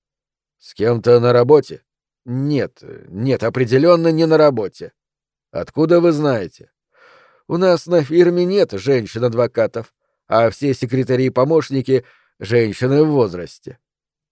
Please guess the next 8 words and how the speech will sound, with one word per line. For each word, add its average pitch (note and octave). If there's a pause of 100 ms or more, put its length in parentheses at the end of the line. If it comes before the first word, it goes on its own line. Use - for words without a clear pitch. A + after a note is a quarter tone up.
«И D#2+
что G2
же, G2
многим C3+
мужчинам C#3
нравятся C#3+
женщины D3
постарше», — A#2+